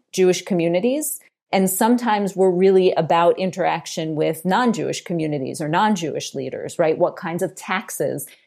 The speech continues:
in the Middle Ages did Jewish communities owe to particular rulers?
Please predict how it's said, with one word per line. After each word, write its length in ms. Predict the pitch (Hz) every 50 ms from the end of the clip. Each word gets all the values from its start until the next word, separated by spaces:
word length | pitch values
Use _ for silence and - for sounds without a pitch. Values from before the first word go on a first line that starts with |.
| _ _ -
in 140 | 180 190 196
the 80 | 196
Middle 240 | 190 180 185 190 185
Ages 560 | 190 202 214 190 - 156 147 139 143 151 - - _ _ _ _ _
did 220 | - 190 185 165 -
Jewish 260 | 170 175 175 175 175
communities 580 | - 196 190 175 175 175 175 151 170 165 160 - -
owe 240 | 180 180 185 180
to 140 | 175 180 -
particular 680 | - - 170 - - 170 - - 165 160 160 165 160 151
rulers? 760 | 147 156 185 196 202 196 151 127 120 101 - - - - -